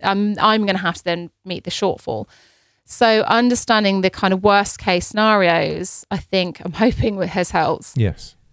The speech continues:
Speaker 1: No, it does. It does. It helps. Um,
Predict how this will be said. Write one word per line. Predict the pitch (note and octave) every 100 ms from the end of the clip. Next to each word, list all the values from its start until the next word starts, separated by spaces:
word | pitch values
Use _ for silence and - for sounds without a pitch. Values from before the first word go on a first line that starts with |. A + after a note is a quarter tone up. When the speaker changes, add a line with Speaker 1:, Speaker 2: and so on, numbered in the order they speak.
| _ _ _ _ -
Speaker 1:
No, | G#2+
it | A2
does. | A2 - -
It | A#2+ A#2
does. | F2+ -
It | A#2+
helps. | A#2+ - - -
Um, | G#2+ G2